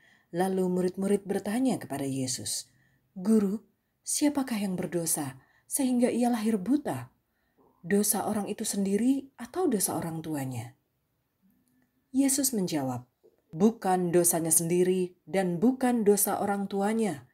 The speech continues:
tetapi supaya karya Allah menjadi nyata melalui apa yang ia alami. Karena itu, selama hari masih siang, kita harus melakukan pekerjaan Dia yang mengutus aku.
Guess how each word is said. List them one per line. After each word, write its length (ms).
tetapi 480
supaya 460
karya 400
Allah 260
menjadi 320
nyata 460
melalui 420
apa 320
yang 240
ia 240
alami. 480
Karena 340
itu, 380
selama 400
hari 160
masih 300
siang, 400
kita 220
harus 320
melakukan 580
pekerjaan 640
Dia 320
yang 240
mengutus 480
aku. 460